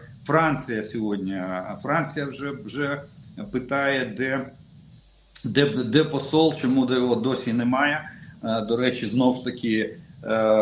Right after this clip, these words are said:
така, така важлива країна, наш партнер, але стільки місяців не, відсутній посол. Вони хочуть,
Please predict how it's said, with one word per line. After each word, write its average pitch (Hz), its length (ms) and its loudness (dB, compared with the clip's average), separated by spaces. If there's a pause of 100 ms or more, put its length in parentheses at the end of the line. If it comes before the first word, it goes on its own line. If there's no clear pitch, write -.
(160)
така, 123 400 4
така 127 300 2
важлива 123 440 2
країна, 123 480 2
наш 107 240 -2
партнер, 135 580 0
але 107 640 0
стільки 113 380 -6
місяців 110 480 -2
не, 107 140 -2
відсутній 101 560 -6
посол. 98 520 -10
Вони 135 220 2
хочуть, 151 440 -6